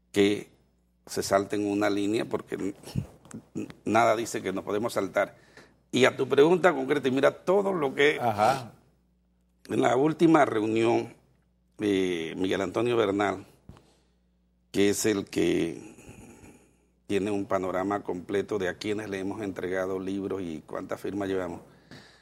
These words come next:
Speaker 1: tenemos aproximadamente doscientas mil firmas. Es muy duro conseguirla para,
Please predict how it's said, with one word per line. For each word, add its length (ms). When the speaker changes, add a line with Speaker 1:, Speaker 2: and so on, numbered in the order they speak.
Speaker 1:
tenemos 340
aproximadamente 960
doscientas 580
mil 220
firmas. 560
Es 80
muy 220
duro 340
conseguirla 560
para, 440